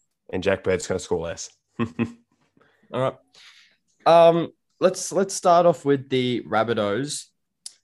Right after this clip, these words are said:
Speaker 2: <sighs> Cameron Mu-, Karen, Cameron Murray. I keep thinking I'm gonna say calamari when I see his name. Cameron Murray, Damien Cook. Are they must-haves right now?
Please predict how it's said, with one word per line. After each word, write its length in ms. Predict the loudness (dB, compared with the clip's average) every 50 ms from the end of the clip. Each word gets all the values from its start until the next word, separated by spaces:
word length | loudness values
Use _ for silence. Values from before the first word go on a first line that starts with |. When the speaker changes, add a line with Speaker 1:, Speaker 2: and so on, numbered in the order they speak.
| _ _ _ _ _ _ _ _ _ _ _ _ _ _ _ _ _ _ _ _ _ _ _ _ _
Speaker 2:
<sighs> 80 | -20 -20 -20 -20 -20 -20 -20 -20 -20 _ _ -20 _ _ _ _ _ _ _ _ _ _
Cameron 300 | -2 -2 0 2 2 0
Mu-, 160 | 2 0 0 -2 -6 _ _ _
Karen, 520 | -2 0 2 4 4 4 2 2 0 -4 _ _ _
Cameron 440 | -12 -6 -4 -2 0 0 0 0 -2 -4 -6 -10
Murray. 560 | -10 -8 -2 0 2 2 2 2 0 -2 -2
I 100 | -6 -8
keep 360 | -10 -10 -10 -10 -10 -10 -12 _ -8
thinking 260 | -6 -6 -6 -4 -4 -2
I'm 80 | -2
gonna 120 | -2 -2 -2
say 180 | -2 -2 -2
calamari 720 | -2 -4 -2 -2 -2 -2 0 -2 0 0 2 0 0 -2 -6 _ -20 -20 -20 -20 _ _ -8
when 120 | -4 -2 -2
I 120 | -2 -2
see 180 | -4 -6 -6 -6
his 140 | -6 -4
name. 240 | -4 -4 -4 -4 -6
Cameron 320 | -4 -2 -2 0 2 0 2
Murray, 560 | 2 2 2 4 4 2 2 0 -2 -12 _ _ _ _ _ 0
Damien 480 | 2 4 4 4 2 0 -2 -4 -4 -8
Cook. 420 | -8 -6 -6 -6 -6 -6 -14 -20 _ _ _ _ _ _ _ _ _ _ _ _ _ -2
Are 100 | -2 0
they 380 | 2 2 2 2 0 -2 -6 -8 -8
must-haves 640 | -6 -4 -4 -4 -4 -6 -6 -4 -2 -2 -4 -4 -8
right 200 | -6 -4 -4 -4
now? 240 | -4 -6 -8 -8 -10